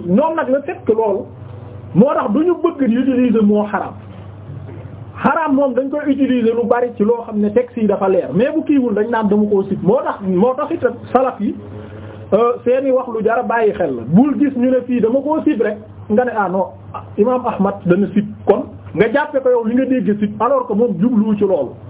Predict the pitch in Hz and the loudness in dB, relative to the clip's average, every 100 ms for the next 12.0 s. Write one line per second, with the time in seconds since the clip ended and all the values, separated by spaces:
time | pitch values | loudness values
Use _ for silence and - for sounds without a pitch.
0 | - - - - - - - 294 330 294 | -16 -16 -16 -16 -16 -8 -2 0 0 0
1 | 285 269 240 262 247 233 247 240 - 311 | 0 2 2 2 0 2 2 0 -2 -4
2 | - 254 - - - 240 - - 294 262 | 0 -2 -2 -16 -2 -2 -2 0 0 2
3 | 233 220 - - - - - - - - | 0 0 -6 -14 -18 -18 -18 -16 -14 0
4 | 156 302 277 285 277 254 247 240 233 247 | 2 2 0 0 0 0 -2 0 2 2
5 | 254 254 - 233 214 214 202 226 254 247 | 2 -2 -4 0 0 0 0 0 0 0
6 | 208 190 - - - - - - - - | -2 -4 -8 -14 -16 -16 -16 -16 -16 -14
7 | - - - 226 247 302 311 294 277 214 | -14 -14 2 4 4 0 0 2 2 0
8 | 269 269 247 233 220 214 214 214 175 - | -2 0 0 0 0 0 0 0 -2 -4
9 | - - - - - - 170 269 277 381 | -16 -18 -18 -16 -16 0 2 2 0 -2
10 | 359 339 262 269 285 269 240 240 202 214 | 0 2 2 0 0 0 2 0 2 0
11 | 247 254 220 220 - 202 165 196 196 | -2 -2 -2 0 0 -2 0 0 0